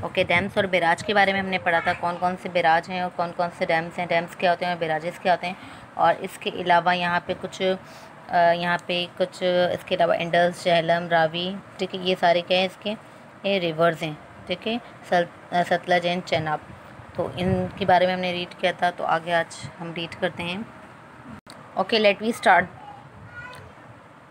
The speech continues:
with greater storage of water। मूव करेंगे नेक्स्ट पेज की तरफ। More electricity will be play-, uh, will be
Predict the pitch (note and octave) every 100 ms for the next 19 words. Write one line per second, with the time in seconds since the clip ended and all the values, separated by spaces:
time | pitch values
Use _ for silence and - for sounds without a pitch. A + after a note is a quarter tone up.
0 | A3+ A#3+ G3 G#3 G#3 G3+ C#4 - - -
1 | - - - - - - - - - A3
2 | G3+ G#3+ A#3 G#3+ F3+ E3 - F3+ A#3 -
3 | - - - - - - - F#3 G3 A3+
4 | G3+ G#3 F#3+ F#3 - G#3 G3 - G3+ G#3
5 | A3 - - - - - - - - -
6 | - - - - - - - - - -
7 | - - - - - - - - - -
8 | - - - - - - - - - G3+
9 | G#3 A3+ B3 G#3 F#3 B3+ C#4+ C4+ B3+ C4
10 | G3 G3+ F#3 G3+ - G3+ F#3 F3+ F3 F3
11 | F3+ A3 G3+ C4